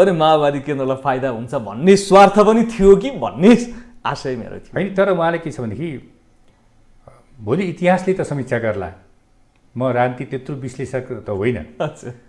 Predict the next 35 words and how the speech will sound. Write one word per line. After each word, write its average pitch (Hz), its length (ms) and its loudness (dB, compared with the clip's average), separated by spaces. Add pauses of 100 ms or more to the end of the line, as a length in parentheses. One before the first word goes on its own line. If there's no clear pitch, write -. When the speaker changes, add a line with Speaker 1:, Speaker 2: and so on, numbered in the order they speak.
(140)
Speaker 2:
तर 156 100 0
थोर 175 200 0
बहुत 190 240 4
राजनीतिको 135 440 0
चाहिँ 120 180 -6
म, 120 180 -8 (1120)
म 135 140 0
जानकारी 131 400 0
राख्छु। 95 300 -4 (1300)
जसले 180 280 2
गर्दा 202 140 6
के 196 160 2
देखिन्छ 147 300 -4
भने 139 380 -8 (500)
जुन 226 180 0
अवसर 185 520 0
कमरेड 160 340 -6
प्रचण्डलाई 120 420 -4
प्राप्त 104 340 -8
भएको 90 240 -8
थियो, - 180 -14 (460)
त्यो 113 100 -4
उहाँले 95 200 -4
गुमाउनु। 82 360 -10 (1500)
जुन 226 440 0
अवसर 185 300 2
नेपाली 170 300 0
जनतालाई 147 420 0
प्राप्त 131 320 -2
भएको 101 220 -2
थियो, 113 180 -8
नेपाली 127 380 -4
जनताले 107 380 -6
त्यो 90 140 -12
गुमाए। 78 240 -14